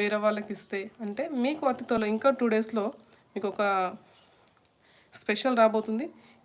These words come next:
ఈ ఫోటో ఏదైతే ఉందో మీ పాప లేదా బాబు ఫోటో, అది మీరు ఇలా తీసేయచ్చు. అలా అని చెప్తే అక్కడ తీస్తే మీకు చాక్లెట్ లోపల కనబడుతుందేమో,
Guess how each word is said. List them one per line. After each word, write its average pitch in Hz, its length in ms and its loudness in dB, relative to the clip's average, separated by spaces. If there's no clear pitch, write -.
ఈ - 20 -2
ఫోటో 262 260 2
ఏదైతే 226 340 0
ఉందో 196 260 0
మీ 196 60 2
పాప 190 160 0
లేదా 208 180 -2
బాబు 190 200 0
ఫోటో, 185 180 -8
అది 220 120 0
మీరు 247 180 0
ఇలా 240 160 0
తీసేయచ్చు. 262 460 -2
అలా 240 120 2
అని 269 100 0
చెప్తే 285 180 -2
అక్కడ 302 220 -4
తీస్తే 285 260 0
మీకు 285 220 -4
చాక్లెట్ 247 360 0
లోపల 233 220 0
కనబడుతుందేమో, 226 640 2